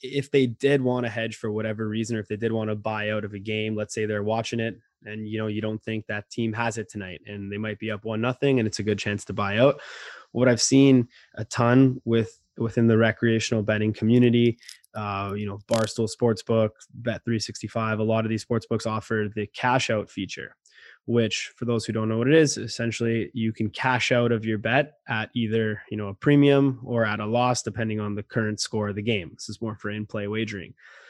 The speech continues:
Um, sometimes it is good to cash out. Sometimes it's not good to cash out. You can, in theory, calculate this by looking at the live odds and potentially comparing live odds across, uh, a couple of books.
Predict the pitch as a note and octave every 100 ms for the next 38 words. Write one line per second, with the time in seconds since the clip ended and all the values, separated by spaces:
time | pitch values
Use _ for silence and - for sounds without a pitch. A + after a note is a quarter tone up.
0 | - - _ A#2+ A2 A2 G#2+ G2 _ _
1 | _ _ - - C3+ D3 D#3 D#3+ D#3+ -
2 | - B2+ C#3 B2+ B2 G#2+ G2+ G#2+ G2+ -
3 | A2 - - B2 A2+ B2 A#2 A#2 G#2+ G#2
4 | - B2+ A#2+ - A2 A2 F2+ - F2+ C2+
5 | - - B2 B2+ B2+ B2 A#2 G#2+ - _
6 | B2 A2+ - D3 C#3+ C3+ - - B2+ -
7 | G#2+ G#2 G2+ G2+ - - G#2+ G#2+ A2+ A#2+
8 | A2+ G#2 G#2+ G2+ G2+ G2 G2 G2 A2 C#3+
9 | - - - A2+ G#2+ - A#2+ - A#2 -
10 | A2 A#2 A2+ A2+ A2 G#2 G2+ G#2+ G#2 G#2+
11 | - G#2 G2+ - A2 G2+ G2 F#2 F#2 -
12 | A2+ - G#2+ F#2+ G#2+ - -